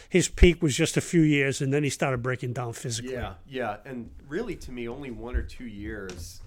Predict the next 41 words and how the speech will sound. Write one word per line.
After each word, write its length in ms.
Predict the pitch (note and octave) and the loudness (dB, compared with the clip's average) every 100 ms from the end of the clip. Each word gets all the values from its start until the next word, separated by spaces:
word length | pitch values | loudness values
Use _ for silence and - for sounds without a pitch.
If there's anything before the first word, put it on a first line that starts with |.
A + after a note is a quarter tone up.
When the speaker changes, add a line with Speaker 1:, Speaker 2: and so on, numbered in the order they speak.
| - | -8
Speaker 1:
Yeah. 180 | B2 G#2+ B2+ - | -8 -8 -16 -18
Speaker 2:
in 120 | C3 | -14
the 80 | A#2+ | -12
early 240 | B2+ B2 B2 | -10 -10 -10
two 160 | B2 | -10
thousands 560 | A#2 A2 G#2+ A2+ A#2 G#2+ | -10 -6 -6 -6 -8 -10
when, 520 | G2+ A2 G#2+ G#2 F#2+ - - - - | -12 -10 -10 -12 -16 -20 -20 -20 -18
when 140 | B2 A2+ | -14 -14
Shaq 360 | - B2 B2 | -8 -8 -8
had 340 | - A2 G#2+ F#2+ - - - | -10 -8 -8 -10 -20 -20 -20
his 200 | - B2+ | -18 -12
athleticism 760 | A#2+ A#2 B2 A#2+ A#2 A2+ A2 G#2 | -12 -12 -10 -8 -8 -10 -14 -12
and 140 | G2 F#2 | -14 -14
enough 260 | G2 G2+ | -14 -16
skill 600 | - - G#2 G2+ G#2 F#2+ - - - - - - | -18 -20 -16 -12 -12 -12 -16 -20 -20 -20 -20 -14
and 220 | A2 G#2+ | -12 -10
I 100 | - | -10
just 240 | D#3 E3+ C#3 | -8 -10 -10
remember 320 | B2+ A#2+ A2 | -8 -6 -8
watching 380 | G2+ G#2+ - A2 | -8 -10 -10 -12
those 180 | G2 | -12
games 320 | - G2+ G2+ - | -12 -14 -14 -14
thinking, 440 | G#2 F#2+ F#2+ F2+ - | -16 -12 -14 -14 -12
"There, 160 | B2 A2 | -12 -12
there 180 | A#2+ C3+ | -12 -8
is, 140 | B2 A#2 | -10 -8
there 140 | C3 | -8
is 140 | B2 B2 | -8 -8
no 160 | A#2 | -10
force 420 | A2+ - A#2+ A2+ | -10 -10 -10 -8
on 120 | G#2+ F#2+ | -10 -12
this 180 | F#2 | -14
planet 560 | - - G#2 G#2+ F#2+ - | -18 -16 -12 -12 -12 -16
that 180 | - F#2+ | -16 -18
can, 360 | - F#2+ F2+ F2+ - | -14 -14 -14 -16 -16
that 180 | A2 - | -16 -16
can 140 | G2 | -20
stop 320 | - F#2+ - | -16 -16 -16
Shaquille 400 | - G2+ - F#2+ | -18 -20 -16 -16
O'Neal." 420 | F2+ F#2 F2+ F2 - - - - - | -14 -14 -12 -14 -18 -20 -20 -20 -10
I, 220 | A#2+ B2 | -6 -6